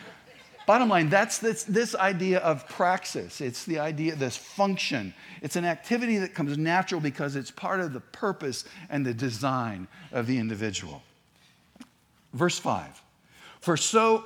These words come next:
so we who are many are one body in Christ and individually members of one another." We're different, yes, and that's as it should be, but we belong. We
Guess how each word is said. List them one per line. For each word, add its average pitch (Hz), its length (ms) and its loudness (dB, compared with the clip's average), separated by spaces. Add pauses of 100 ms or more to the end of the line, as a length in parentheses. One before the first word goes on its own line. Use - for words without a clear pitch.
so 214 220 4
we 240 380 2
who 214 200 0
are 175 120 4
many 131 400 -2 (280)
are 147 100 6
one 175 300 6
body 139 300 2
in 143 160 -4
Christ 104 480 -8
and 117 100 -10
individually 123 760 -4 (240)
members 131 600 0
of 113 160 -8
one 110 200 -6
another." 107 500 -4 (720)
We're 110 100 -14
different, 214 460 0 (320)
yes, 202 480 -4 (480)
and 156 160 2
that's 185 180 0
as 220 140 -2
it 196 100 -2
should 220 300 -4
be, 190 300 -2 (200)
but 196 160 -4
we 180 140 2
belong. 160 800 0 (220)
We 151 340 2